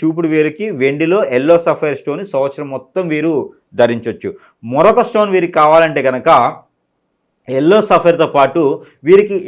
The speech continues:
ఎమరాల్డ్ గ్రీన్ కానీ లేకపోతే కనుక ముత్యం వీరికి బాగా కలిసి వస్తుంది. చంద్ర భగవానుడు వీరికి దాంట్లో బాగా డిగ్రీస్ తక్కువ ఉన్నాడు, నూట ముప్పై నుంచి నూట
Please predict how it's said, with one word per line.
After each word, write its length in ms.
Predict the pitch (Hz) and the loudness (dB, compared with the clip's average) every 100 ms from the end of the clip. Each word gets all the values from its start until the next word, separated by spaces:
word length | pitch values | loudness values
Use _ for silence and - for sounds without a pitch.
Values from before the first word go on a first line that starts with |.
| 139 | 0
ఎమరాల్డ్ 420 | 151 175 185 151 131 | 2 2 2 0 -2
గ్రీన్ 240 | 139 139 127 | -4 -2 0
కానీ 220 | 117 151 - _ _ - | -2 -4 -12 _ _ -2
లేకపోతే 540 | 151 202 202 202 175 170 | 2 2 2 -2 0 0
కనుక 160 | 165 160 170 135 | -2 -4 -6 -8
ముత్యం 380 | 143 - 214 151 - _ | -12 -2 0 0 -6 _
వీరికి 240 | 131 143 131 113 | -8 -8 -4 0
బాగా 180 | 123 127 | 0 0
కలిసి 200 | 117 104 110 | -2 -2 -8
వస్తుంది. 300 | - 104 98 - _ - | -8 -12 -12 -12 _ -2
చంద్ర 220 | 147 185 175 | 0 0 0
భగవానుడు 420 | 165 156 147 143 170 | 0 2 0 0 -4
వీరికి 220 | 135 131 127 | -4 -4 -2
దాంట్లో 320 | 135 160 160 139 120 | -2 -2 -4 -2 -2
బాగా 500 | 127 - - _ 156 131 | -4 -4 -16 _ -4 -2
డిగ్రీస్ 340 | 117 139 170 - | -6 -4 -4 -4
తక్కువ 300 | 123 - 131 | -8 -8 -6
ఉన్నాడు, 200 | 120 101 98 | -4 -4 -6
నూట 220 | 131 156 175 147 | -8 -4 -4 -4
ముప్పై 220 | 135 151 151 | -8 -8 -8
నుంచి 180 | 147 | -8
నూట 100 | 151 | -8